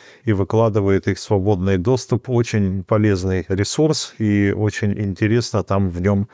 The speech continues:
покопаться. Там, конечно, есть всевозможные, э, три дэ модели, которые можно напечатать, и всевозможные архитектурные памятники. Ну, много по разделам. Да и сайтов таких тоже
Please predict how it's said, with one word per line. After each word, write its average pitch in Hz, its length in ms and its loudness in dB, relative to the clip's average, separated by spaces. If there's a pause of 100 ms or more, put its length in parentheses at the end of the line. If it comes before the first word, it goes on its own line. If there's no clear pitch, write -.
(280)
покопаться. 95 680 -2
Там, 135 220 -2
конечно, 120 420 0
есть 110 380 0
всевозможные, 90 1120 0
э, 85 320 -8
три 104 180 2
дэ 95 160 0
модели, 135 520 2
которые 127 420 0
можно 117 260 2
напечатать, 107 800 0
и 101 80 0
всевозможные 98 680 0
архитектурные 127 840 0
памятники. 117 800 0
Ну, 76 320 -4
много 107 480 0
по - 140 -2
разделам. 92 540 2
Да 120 140 0
и 127 60 2
сайтов 120 440 0
таких - 320 -6
тоже 92 360 -2